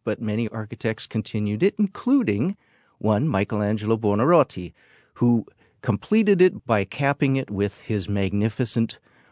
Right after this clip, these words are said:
four hundred and fifty foot dome. When he did that, it completed this vision that they had in the Renaissance, which was to take the Basilica of Constantine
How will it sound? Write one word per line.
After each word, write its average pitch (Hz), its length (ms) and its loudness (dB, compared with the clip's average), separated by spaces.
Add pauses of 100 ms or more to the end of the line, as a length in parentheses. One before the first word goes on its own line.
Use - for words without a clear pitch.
(120)
four 117 340 4
hundred 117 280 2
and 110 120 0
fifty - 360 -2
foot - 360 -4
dome. 95 500 -4 (500)
When 113 260 0
he 151 200 0
did 143 300 2
that, 131 400 2 (380)
it 110 180 0
completed 170 600 2
this 143 180 0
vision 117 480 0
that 110 160 -2
they 110 160 -4
had 104 340 0
in 110 120 0
the 113 80 2
Renaissance, 90 720 -4
which 113 200 -4
was 107 360 0
to 101 480 -4
take 113 380 -2
the 107 360 0 (320)
Basilica 160 800 0 (100)
of 120 160 -4
Constantine 139 1040 0